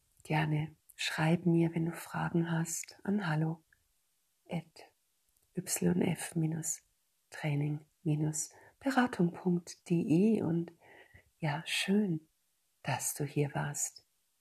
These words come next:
Bitte gib dir Zeit, zurückzukommen. Trinke.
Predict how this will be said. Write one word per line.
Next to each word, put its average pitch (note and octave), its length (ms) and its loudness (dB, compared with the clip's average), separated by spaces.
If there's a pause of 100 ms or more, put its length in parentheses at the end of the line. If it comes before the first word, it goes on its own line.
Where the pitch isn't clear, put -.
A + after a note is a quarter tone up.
(120)
Bitte D#3+ 520 -2 (960)
gib - 200 -6
dir F#3 140 6
Zeit, G3+ 400 6
zurückzukommen. E3 1200 0 (920)
Trinke. F3+ 680 2